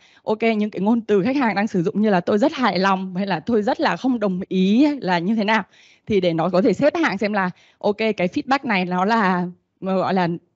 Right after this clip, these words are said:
gọi, gọi là, um, negative hay là positive để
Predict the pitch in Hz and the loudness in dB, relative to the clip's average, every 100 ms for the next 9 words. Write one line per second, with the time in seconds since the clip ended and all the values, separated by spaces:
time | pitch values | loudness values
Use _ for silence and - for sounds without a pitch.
0 | _ _ - 180 175 175 175 156 180 196 | _ _ -14 -8 -4 -4 -4 -6 -6 -6
1 | 196 _ _ - 180 180 185 185 233 226 | -8 _ _ -6 -2 0 0 0 0 0
2 | 247 285 294 233 196 226 226 226 285 - | 0 0 0 2 2 2 0 -4 -6 -6
3 | _ _ _ 190 160 | _ _ _ -4 -2